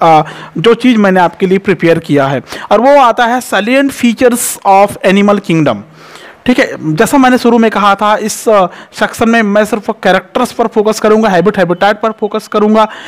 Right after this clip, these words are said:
उसके classification पर यहाँ पर नहीं जाऊँगा। उसके लिए अलग से आपको फिर से video provide करूँगा, ताकि आपको सारी चीज़ें, एक एक चीज़ें clearly समझ में आ जाए। Salient features of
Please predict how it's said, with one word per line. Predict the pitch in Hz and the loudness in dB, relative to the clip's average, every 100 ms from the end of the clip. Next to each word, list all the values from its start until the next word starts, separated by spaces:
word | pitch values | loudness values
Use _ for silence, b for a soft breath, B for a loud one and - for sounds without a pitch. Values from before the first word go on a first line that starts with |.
| B B | B B
उसके | 214 254 | -2 0
classification | 180 170 180 190 202 220 | -2 -2 -4 -2 -2 0
पर | 220 220 | 0 0
यहाँ | 170 226 | 0 0
पर | 262 | 0
नहीं | 202 180 | -2 -2
जाऊँगा। | 147 127 131 | -2 -4 -6
उसके | 127 202 202 | -4 -2 0
लिए | 240 254 | 2 4
अलग | 202 208 233 | 4 2 2
से | 247 | 0
आपको | 190 - 240 | -2 0 -2
फिर | 240 190 | 0 -4
से | 180 | -2
video | 214 170 185 | -2 0 0
provide | 180 165 156 | 2 0 0
करूँगा, | 151 131 123 113 B B B B | -2 -2 -2 -6 B B B B
ताकि | 208 208 | -2 0
आपको | 240 214 254 | 0 0 -4
सारी | - 226 285 | 0 0 0
चीज़ें, | 262 202 240 | -2 -2 0
एक | 220 262 | 0 -2
एक | - | -8
चीज़ें | 220 240 | -4 -4
clearly | - 214 226 226 254 | -2 2 4 4 2
समझ | - 180 170 | -2 -2 -2
में | 175 | -2
आ | 156 131 | 0 0
जाए। | 120 110 B B B | -2 -4 B B B
Salient | - 233 285 - | -2 2 2 2
features | 220 202 190 - | 0 0 0 0
of | 185 180 | 0 0